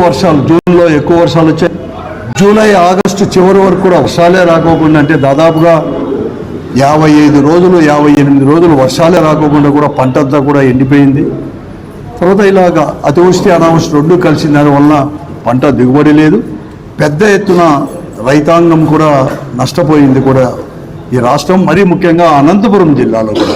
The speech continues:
వ్యవసాయం పెద్ద, పెద్ద ఎత్తున కూడా నష్టపోయారు. గతంలో అయినా కూడా జగన్మోహన్ రెడ్డి గారు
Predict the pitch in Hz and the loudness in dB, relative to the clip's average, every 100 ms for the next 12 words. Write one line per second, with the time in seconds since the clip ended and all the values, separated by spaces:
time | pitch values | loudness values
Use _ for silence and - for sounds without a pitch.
0 | - 131 127 120 104 - - 147 156 143 | 0 0 0 -2 -4 -12 -8 -6 -2 -4
1 | - - - 165 143 151 147 143 151 147 | -6 -12 -10 -8 -2 -2 -2 -2 0 0
2 | 127 117 131 127 113 - - - - - | 0 -2 -4 -4 -4 -8 -16 -18 -18 -18
3 | - - - - - - 147 165 208 214 | -16 -16 -14 -14 -14 -6 -4 0 2 2
4 | 214 202 196 190 190 208 - - - - | 2 2 0 0 0 0 -2 -8 -14 -16
5 | - - 151 160 208 208 208 196 190 185 | -14 -4 -2 2 2 4 2 2 2 2
6 | 185 | 2